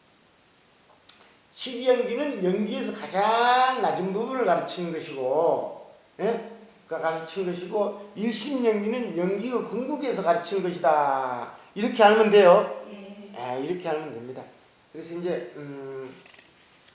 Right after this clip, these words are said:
Speaker 1: 십이 연기의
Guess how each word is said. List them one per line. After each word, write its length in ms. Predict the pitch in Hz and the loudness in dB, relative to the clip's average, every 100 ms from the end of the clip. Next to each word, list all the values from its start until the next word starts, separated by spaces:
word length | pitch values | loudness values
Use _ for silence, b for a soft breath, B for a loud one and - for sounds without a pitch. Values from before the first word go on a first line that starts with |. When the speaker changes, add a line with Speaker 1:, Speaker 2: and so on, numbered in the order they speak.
| - - _ _ _ _ _ _ _ _ _ _ _ _ | -20 -20 _ _ _ _ _ _ _ _ _ _ _ _
Speaker 1:
십이 380 | - - 190 190 | -14 -12 -6 -4
연기의 840 | 175 170 160 160 160 175 240 - | -2 -6 -10 -10 -10 -10 -10 -12